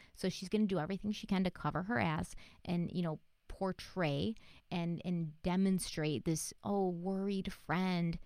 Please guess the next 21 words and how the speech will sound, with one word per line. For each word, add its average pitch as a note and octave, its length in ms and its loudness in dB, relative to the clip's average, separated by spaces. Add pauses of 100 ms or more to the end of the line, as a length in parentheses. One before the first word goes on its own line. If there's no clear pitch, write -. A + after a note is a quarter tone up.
(160)
as G3 140 2
if A#3 160 4
she A#3 280 0
wasn't B3+ 360 0
standing G#3+ 640 6
right F#3+ 520 2 (120)
there G#3+ 680 4 (360)
when G#3+ 240 10
Timothy B3+ 500 4
Hoffman's A#3+ 600 2 (120)
daughter, F3+ 500 4 (340)
who B3 160 0
was A#3+ 180 4
so C4 520 2 (280)
precious C#4+ 540 2
to G#3+ 140 2
him, G3 240 2
so D4 260 -4
cherished E4 580 -2
by D#3+ 160 0
him, E3+ 280 0